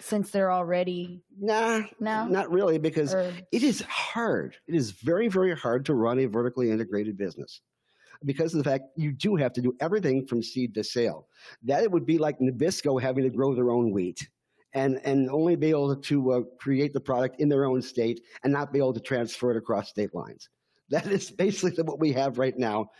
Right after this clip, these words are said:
Speaker 1: It's
Speaker 2: In
Speaker 1: insane.
Speaker 2: and to have an, a Nabisco organization in every single state so that everybody has, can have cookies and bread or crackers is insane. But that is the way it is. I mean, we do have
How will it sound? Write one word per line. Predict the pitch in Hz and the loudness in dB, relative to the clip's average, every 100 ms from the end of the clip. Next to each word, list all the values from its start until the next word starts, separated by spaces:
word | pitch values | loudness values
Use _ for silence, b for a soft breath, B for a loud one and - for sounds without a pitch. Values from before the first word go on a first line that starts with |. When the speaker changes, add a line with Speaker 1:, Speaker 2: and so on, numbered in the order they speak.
| B | B
Speaker 1:
It's | 196 147 | 0 2
Speaker 2:
In | 139 | 2
Speaker 1:
insane. | - - - - b | 0 -14 -16 -12 b
Speaker 2:
and | 160 | -2
to | - | -2
have | 160 185 | 0 2
an, | 175 165 | 2 2
a | 156 156 | 2 4
Nabisco | 160 135 196 - 175 | 2 2 0 2 2
organization | 160 147 151 139 147 151 | 2 2 2 2 0 2
in | 139 135 | 2 0
every | 165 175 | 0 0
single | 175 175 131 | 2 2 0
state | 131 - 151 - | -2 -2 -4 -2
so | 120 | -4
that | |
everybody | 139 151 139 | -2 0 2
has, | 131 127 - b b - | 2 0 -4 b b -4
can | 143 | 0
have | 135 - | 0 0
cookies | 143 - 147 | -2 0 0
and | 117 | 0
bread | 107 135 101 - _ _ | 2 2 0 -4 _ _
or | 127 113 | -4 -2
crackers | - 143 127 104 - _ - | 0 -2 -2 -6 -8 _ -4
is | 156 | -2
insane. | 135 120 - 147 101 - _ _ _ _ _ | -2 -2 -4 -4 -4 -10 _ _ _ _ _
But | 147 | 0
that | 156 | 2
is | 208 | 2
the | 190 | 2
way | 175 175 | 2 4
it | |
is. | 180 143 - | 2 2 0
I | |
mean, | 123 135 | 2 2
we | 135 | 2
do | 160 139 190 | 0 0 0
have | 165 147 | 2 0